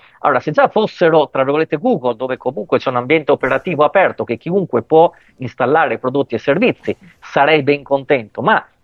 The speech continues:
essendo legati a un unico fornitore che controlla un po' tutte le modalità di interazione, sono belli, sono interessanti, ma spero a questo punto che sul mercato o Meta apra ad altri, eh, soggetti, quindi si crea una sorta di Meta Store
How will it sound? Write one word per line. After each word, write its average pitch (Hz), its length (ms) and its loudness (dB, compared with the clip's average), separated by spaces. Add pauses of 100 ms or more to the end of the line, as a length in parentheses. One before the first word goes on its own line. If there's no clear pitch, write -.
essendo 226 380 0
legati 175 520 0
a 113 100 2
un 170 100 -6
unico 190 320 -2
fornitore 139 580 -2
che - 160 -2
controlla 160 680 2
un 117 100 -6
po' 127 140 -4
tutte 175 300 -6
le 120 100 0
modalità 123 400 0
di 123 80 -6
interazione, 120 640 -4 (240)
sono 220 300 0
belli, 208 360 0
sono 180 220 -4
interessanti, 147 680 -2
ma 143 200 0
spero - 400 2
a 151 40 -2
questo 139 220 -14
punto 160 220 -6
che 120 80 0
sul 131 140 -8
mercato 123 580 -2 (260)
o 233 280 4 (260)
Meta 127 460 -2
apra 117 480 0 (100)
ad 113 180 -4
altri, 101 680 -4
eh, 90 420 -4
soggetti, 123 540 -2
quindi 110 220 -8
si 113 100 -2
crea 156 220 0
una 117 120 -2
sorta 127 360 0
di 107 160 -8
Meta 131 260 -2
Store 170 380 2